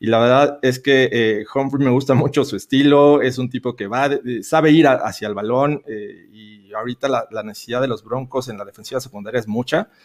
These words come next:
así es que posiblemente con él me quedaba.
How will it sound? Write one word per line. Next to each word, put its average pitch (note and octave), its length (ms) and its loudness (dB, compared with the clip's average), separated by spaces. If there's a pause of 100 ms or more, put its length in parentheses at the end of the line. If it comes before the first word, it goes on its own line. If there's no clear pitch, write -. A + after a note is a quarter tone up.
(220)
así - 100 -12
es A2+ 60 -12
que C#3+ 140 2
posiblemente D3 840 4 (160)
con A#2 160 0
él B2+ 80 2
me C3 140 0
quedaba. G#2 380 -2